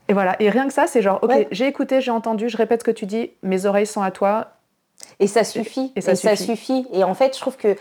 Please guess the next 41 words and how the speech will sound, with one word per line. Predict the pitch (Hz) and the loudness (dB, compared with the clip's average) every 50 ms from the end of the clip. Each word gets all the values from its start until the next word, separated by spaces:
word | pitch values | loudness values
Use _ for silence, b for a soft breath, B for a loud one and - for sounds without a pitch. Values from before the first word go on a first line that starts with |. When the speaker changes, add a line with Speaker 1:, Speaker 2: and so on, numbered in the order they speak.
| B B B B B B | B B B B B B
Speaker 2:
là, | 180 226 240 | 0 2 2
peut-être | 240 269 254 262 - | 2 2 0 0 -2
qu'il, | - 185 - | -8 -8 -8
s'il | - - - 214 | -8 -6 -4 -2
y | 185 | 0
a | 175 180 | 0 0
un | 175 175 | 0 -2
truc, | 175 - - - 277 277 277 - - B B B B B - 175 147 - | -4 -6 -2 -2 -2 -2 -2 -10 -20 B B B B B -16 -12 -6 -4
euh, | - 160 160 156 | -2 0 0 0
à | - 185 | -2 -2
retenir | 180 180 196 196 196 - - 269 269 262 | 0 2 2 2 2 0 0 2 2 2
et | 226 208 | 2 0
qui | 202 - | -2 -2
est | 180 | -4
important, | 175 175 170 - 202 202 - - 254 254 | -4 -4 -2 -4 -6 -6 -6 -8 -8 -6
en | 226 | -2
fait, | - 208 196 202 | -2 -2 -2 -2
et | 190 | -6
qui | - - 185 | -4 -2 0
va | 175 175 | 0 0
changer | 175 - 214 190 170 180 | 0 0 -4 -4 -4 -4
toute | 185 - - 254 - | -6 -6 -8 -4 0
la | 277 233 | 0 0
posture, | - - 196 190 - - - 277 294 | 2 0 -2 -4 0 4 4 4 4
c'est | - - - 196 | 4 -2 -4 -4
se | - - - | -2 0 0
dédouaner | 190 175 165 185 226 240 214 240 233 240 226 220 220 226 247 269 277 | 0 2 2 4 4 4 4 4 6 4 4 4 4 2 2 2 2
de | 220 190 196 202 226 | 0 2 2 0 0
cette, | 233 - - 220 190 190 - - | 0 -2 -4 -4 -4 -4 -4 -4
euh, | 165 165 165 - | -4 -4 -4 -8
enfin, | - 160 | -12 -10
se | 151 - 185 | -8 -6 -6
dédouaner, | 175 165 185 170 165 170 160 160 160 160 B B B B | -2 -2 -2 -2 0 -2 -2 -2 -4 -8 B B B B
se | B - 226 | B 2 4
libérer | 202 208 233 226 214 220 190 214 247 277 | 4 4 4 4 6 4 4 4 2 0
même, | 277 226 208 247 233 190 190 190 | 0 0 -2 -2 -2 -4 -6 -6
plutôt, | - - 202 185 - 247 269 262 B B B B | -6 -12 -12 -8 -6 -6 -6 -6 B B B B
de | 190 180 208 | -2 -2 -2
ce | 190 - - 208 | -2 0 0 0
besoin | 190 180 196 208 214 202 190 214 226 247 262 269 | 2 4 4 4 4 2 0 0 0 0 0 0
de, | 262 226 190 202 208 214 233 | 0 0 2 2 4 4 2